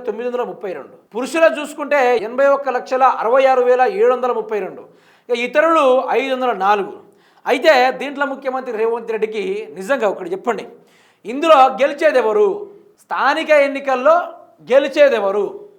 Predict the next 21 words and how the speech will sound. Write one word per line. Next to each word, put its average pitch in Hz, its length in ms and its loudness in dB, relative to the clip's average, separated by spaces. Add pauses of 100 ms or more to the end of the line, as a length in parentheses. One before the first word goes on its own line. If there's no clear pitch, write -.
(160)
దయచేసి 262 480 0 (720)
ప్రజల్ని 277 380 2
అడుగుతా 233 300 0 (120)
ఉన్నా, 214 160 -8 (1040)
మీ 220 140 -6
యొక్క 254 200 0
అభిప్రాయాన్ని 220 580 0 (200)
కామెంట్ 208 340 -4
బాక్స్ 208 240 -2
రూపంలో 196 320 -4 (540)
తెలపాల్సిందిగా 226 640 -2
కోరుతున్నా. 175 400 -10 (560)
స్థానిక 269 460 0 (120)
ఎన్నికల్లో 240 400 0 (340)
విజయం 208 340 -2 (680)
బీఆర్ఎస్ 202 500 -2
పార్టీదా, 196 420 -6 (540)
కాంగ్రెస్ 214 480 0 (140)
పార్టీదా, 214 440 0 (540)
లేకుంటే 233 460 0 (680)
పార్టీకి 254 480 2